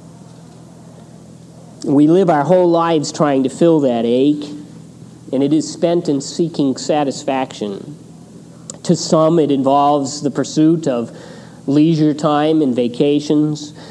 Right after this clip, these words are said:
uh, great accomplishments, uh, a search after sports or drugs or, uh, human achievement, pursuit of excellence.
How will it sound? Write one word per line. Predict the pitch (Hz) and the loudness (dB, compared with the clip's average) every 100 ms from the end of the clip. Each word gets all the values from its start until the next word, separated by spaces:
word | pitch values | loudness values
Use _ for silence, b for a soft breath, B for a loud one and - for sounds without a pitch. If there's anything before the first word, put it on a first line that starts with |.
| B B | B B
uh, | 117 120 117 | -4 -2 -2
great | 156 139 147 151 | -2 2 2 2
accomplishments, | - 160 147 143 151 135 147 143 151 151 - - - - - B B B B | 0 0 0 2 0 0 0 2 0 -4 -12 -14 -18 -20 -20 B B B B
uh, | 120 120 - - | -4 -2 -4 -6
a | - | -8
search | 139 - 156 - | -4 0 2 2
after | 143 135 - | -2 -4 -8
sports | - - 151 151 151 - - | -10 -4 0 0 0 -4 -8
or | 127 117 | -6 -6
drugs | 120 143 151 147 147 135 135 123 | -4 0 2 2 0 -4 -8 -6
or, | 127 113 110 B B B B B B - - | -4 -4 -6 B B B B B B -16 -14
uh, | - | -12
human | - 185 175 160 | -2 4 4 4
achievement, | 131 - 170 156 147 156 151 151 - - 302 175 | 2 0 2 2 2 2 2 -2 -8 -10 -8 -4
pursuit | 151 - 185 165 | -4 0 2 2
of | 139 | 2
excellence. | 147 147 151 139 143 - - - | 0 -4 -4 -2 -2 -6 -16 -20